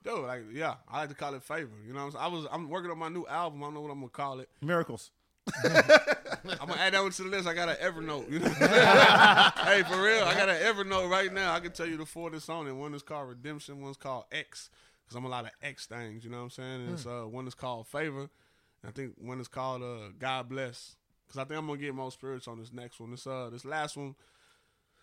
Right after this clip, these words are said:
Speaker 1: not so much. I make music for the people, for the audiences I'm in front of. But I think I need to be a little bit more, uh,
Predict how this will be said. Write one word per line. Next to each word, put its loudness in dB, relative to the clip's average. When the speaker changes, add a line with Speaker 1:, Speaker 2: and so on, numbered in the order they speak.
Speaker 1:
not -8
so -10
much. -8
I -2
make -2
music -8
for -12
the -8
people, -10
for -12
the -10
audiences -6
I'm -12
in -16
front -12
of. -12
But -6
I -2
think -10
I -8
need -10
to -10
be -10
a -10
little -8
bit -10
more, -10
uh, -18